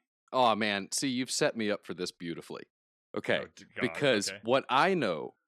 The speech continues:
Speaker 1: what I know about baseball fans, and I think that this is true about hockey as well, just because of the, the number of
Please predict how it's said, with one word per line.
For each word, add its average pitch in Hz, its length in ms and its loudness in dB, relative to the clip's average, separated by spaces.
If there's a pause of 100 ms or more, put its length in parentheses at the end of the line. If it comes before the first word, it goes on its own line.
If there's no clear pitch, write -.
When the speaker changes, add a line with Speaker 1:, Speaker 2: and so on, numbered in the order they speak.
Speaker 1:
what 110 200 -2
I 117 180 0
know 110 260 0
about 85 340 -2
baseball 110 460 -2
fans, - 500 -14 (120)
and 110 100 -2
I 120 100 0
think 123 220 -4
that - 100 -16
this - 180 -6
is - 120 -8
true 92 400 -4
about 85 220 -6
hockey 98 400 -4
as 80 140 -8
well, 78 280 -6
just - 180 -8
because 92 300 -8
of 73 160 -14
the, 80 220 -10
the 92 120 -10
number 85 380 -8
of - 180 -16